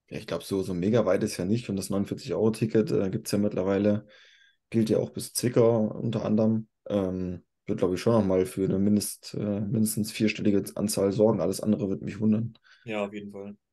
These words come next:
Speaker 2: Also wir fahren, glaub ich, mit diesem Wochenendticket, ähm, weil für drei Tage rentiert sich dann schöne, oder das Deutschlandticket nicht mehr. Ähm, aber das geht auch. Und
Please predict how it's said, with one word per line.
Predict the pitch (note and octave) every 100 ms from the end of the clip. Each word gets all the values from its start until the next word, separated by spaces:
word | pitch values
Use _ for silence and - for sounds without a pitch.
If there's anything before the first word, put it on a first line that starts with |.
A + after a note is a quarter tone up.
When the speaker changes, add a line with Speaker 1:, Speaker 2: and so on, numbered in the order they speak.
| -
Speaker 2:
Also | G#2+ G#2+ - - - _ _ _ -
wir | C3
fahren, | B2+ A#2+
glaub | A2+
ich, | A2
mit | A2+
diesem | A2+ A#2 A2+ A#2 A#2+ _
Wochenendticket, | B2+ C3+ A#2 B2 B2 C3 A#2+ A#2+ - - - -
ähm, | A2 A2 A2 A2 A2 _
weil | A2 G2+
für | G#2 G#2+
drei | G#2 G2
Tage | A2 G2+ G2+
rentiert | G#2 G#2+ A2+
sich | A#2+
dann | G2+ G#2 A2+ -
schöne, | - A2+ G#2+ F#2+
oder | G2+
das | G2+ -
Deutschlandticket | A2 G#2+ A2+ A2+ G#2+
nicht | A2 A#2
mehr. | G#2+ G#2 - - _ _ -
Ähm, | A2 G#2+ G#2+ A2
aber | - G#2
das | G#2
geht | - A2
auch. | G2+ A2 A2+ - _ _
Und | A#2 A#2 -